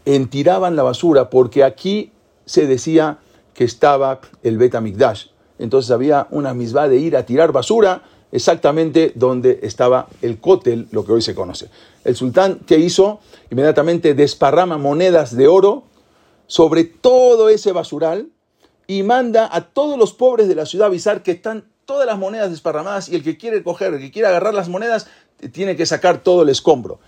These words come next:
Y así diez mil personas estuvieron limpiando y sacando la basura hasta que descubren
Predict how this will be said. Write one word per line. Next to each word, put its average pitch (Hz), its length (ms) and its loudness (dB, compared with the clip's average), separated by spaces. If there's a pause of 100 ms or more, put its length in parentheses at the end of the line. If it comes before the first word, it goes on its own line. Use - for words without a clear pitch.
(240)
Y 175 120 2
así 220 340 -2
diez 202 400 2
mil 269 380 -4
personas 254 840 -2 (220)
estuvieron 190 500 -4
limpiando 156 760 -4
y 139 80 -6
sacando 143 720 -4 (120)
la 131 120 0
basura 220 540 -4 (440)
hasta 143 300 -4
que 127 100 0
descubren 190 800 -4